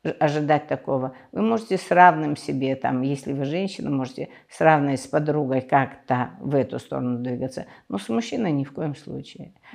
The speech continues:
То есть вы пообижались, вы разозлились, вы напряглись, вы там три часа пом-, помолчали, погудели, вынесли мозг, все, ну, три часа более чем.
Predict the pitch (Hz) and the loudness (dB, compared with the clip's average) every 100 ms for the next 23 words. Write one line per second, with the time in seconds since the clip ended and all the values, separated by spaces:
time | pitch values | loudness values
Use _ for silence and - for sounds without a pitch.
0 | - - 208 240 277 226 160 143 127 135 | -8 -2 0 2 2 6 6 4 2 2
1 | 160 190 - - 170 214 175 151 139 123 | 2 -2 -8 -8 -2 0 2 0 0 -4
2 | 135 156 170 165 170 156 196 190 - - | -2 -2 -2 -6 -6 -2 -2 -2 -10 -20
3 | - 151 143 143 139 120 147 160 160 156 | -8 -2 -2 0 -2 0 2 2 0 -2
4 | 170 156 151 156 147 - - 139 - - | 2 2 2 -4 -4 -6 -2 -4 -4 -8
5 | 127 113 139 131 127 127 156 165 156 151 | -8 0 2 2 0 -2 2 4 2 0
6 | 131 131 131 165 170 143 147 135 123 127 | 0 -2 0 0 2 0 0 -2 -2 -4
7 | 131 139 214 - - - 139 131 117 - | -2 -2 -4 -6 -12 -6 -4 -4 -4 -6
8 | 170 - - 131 120 165 143 123 - 127 | -8 -8 -4 -4 -2 -2 -2 -4 -8 -10